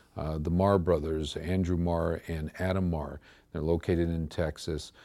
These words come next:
And what their mission has been, because Andrew was a Green Beret, uh, three tours of duty, decorated, it was blown up,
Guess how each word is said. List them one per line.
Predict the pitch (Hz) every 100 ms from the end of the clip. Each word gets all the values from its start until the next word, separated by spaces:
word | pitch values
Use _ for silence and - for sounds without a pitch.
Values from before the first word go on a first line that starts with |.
| - - -
And | 92 95
what | 113 120
their | 120 107 101 -
mission | 101 107 - 92
has | 82 90 82
been, | - 143 120 104 95
because | 98 85 98 82 - -
Andrew | 110 107 98 101 98 95 - - -
was | 82 85
a |
Green | 85 101 98
Beret, | 87 87 85 85 82 - -
uh, | 80 76 73 76
three | - 104
tours | 95 95 85 85
of | 78
duty, | 87 85 85 82
decorated, | 73 92 87 90 82 78 78 80 76 76
it | 78
was | 71
blown | 76 90 95 92
up, | 87 85